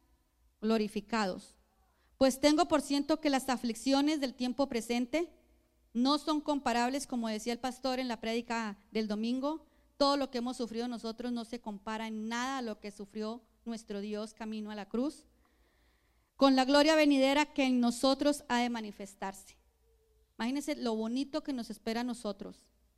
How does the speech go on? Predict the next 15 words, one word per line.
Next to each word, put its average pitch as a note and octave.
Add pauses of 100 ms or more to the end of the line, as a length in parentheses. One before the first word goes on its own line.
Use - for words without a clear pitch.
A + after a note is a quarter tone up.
(220)
Amén. B3+ (680)
Nosotros C4
no D4
hemos D4
sufrido, C4+
tal C4
vez C4
sí -
hemos C4
tenido A#3
aflicciones, A#3 (400)
porque A#3+
no A3
lo A3
niego, A#3